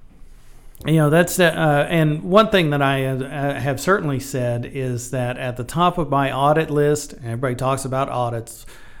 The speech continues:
uh, yeah, I think the real key is finding out what the priorities are with those audits. Top of my audit list is a performance audit of odot. Uh,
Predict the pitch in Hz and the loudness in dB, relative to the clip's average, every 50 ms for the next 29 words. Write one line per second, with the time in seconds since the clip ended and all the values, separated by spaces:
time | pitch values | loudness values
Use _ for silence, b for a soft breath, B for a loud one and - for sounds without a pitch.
0 | B B B - - 113 110 110 107 113 117 - - - - - - - 110 110 | B B B -10 -8 -8 -6 -6 -8 -8 -10 -12 -16 -20 -20 -20 -20 -20 -18 -20
1 | - - - - 143 135 - - - - 135 127 123 117 - 131 120 120 - 117 | -20 -18 -16 -14 -14 -14 -14 -14 -12 -8 -6 -6 -6 -6 -6 -6 -8 -6 -6 -6
2 | 113 120 127 123 123 120 - - 139 120 120 117 113 110 - - - - - - | -2 -2 0 0 -2 -4 -4 -4 -4 -2 -2 -4 -4 -6 -8 -12 -14 -16 -18 -18
3 | - - - - - - - - - - 143 135 135 127 123 120 120 120 120 123 | -20 -20 -20 -20 -20 -20 -20 -16 -8 -4 -2 -2 0 -2 -2 -2 -4 -4 -4 -4
4 | 127 131 123 131 123 127 120 110 - - - - - - - - - - - - | -6 -4 -4 -4 -4 -4 -6 -8 -8 -12 -20 -20 -20 -20 -20 -20 -20 -20 -20 -20
5 | - - - - - - 165 143 135 135 135 139 139 135 131 123 120 117 131 120 | -20 -20 -16 -8 -2 2 4 4 4 4 4 4 4 4 2 0 -2 -2 0 0
6 | 120 117 117 123 131 127 127 127 123 117 113 113 107 113 113 107 107 107 107 - | 0 0 0 0 -2 -2 0 -2 -2 -2 -2 -4 -6 -8 -8 -8 -10 -10 -12 -12
7 | - - B B B B B B B - 165 165 180 170 185 165 151 151 156 151 | -16 -18 B B B B B B B 2 4 6 6 6 4 4 6 6 6 6
8 | 147 139 139 135 135 135 127 135 135 131 127 120 - - 127 113 113 - - 120 | 6 4 2 2 0 -2 -2 -4 -4 -4 -4 -4 -6 -6 -6 -6 -6 -8 -10 -8
9 | - 147 139 131 127 123 120 131 127 123 120 120 113 113 113 110 113 110 110 104 | -4 -2 -2 -2 -2 -2 -2 0 0 0 0 -2 -4 -6 -6 -6 -8 -8 -8 -8
10 | 110 113 110 - - - b b b b b b b b b 131 123 110 110 117 | -10 -10 -12 -14 -16 -18 b b b b b b b b b -10 -8 -8 -8 -8
11 | 117 | -10